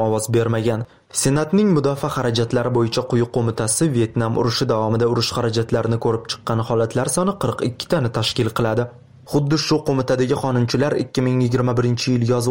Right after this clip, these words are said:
o'rtalariga qadar Afg'oniston va Iroq urushlari xarajatlarini tilga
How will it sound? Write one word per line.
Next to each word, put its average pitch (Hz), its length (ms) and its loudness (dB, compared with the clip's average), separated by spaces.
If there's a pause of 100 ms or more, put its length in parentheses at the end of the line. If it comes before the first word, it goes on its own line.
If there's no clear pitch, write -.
o'rtalariga 117 560 0
qadar 180 200 0 (360)
Afg'oniston 120 600 0
va 131 60 2 (100)
Iroq 123 260 -2
urushlari 123 440 0
xarajatlarini 117 680 0
tilga 117 240 0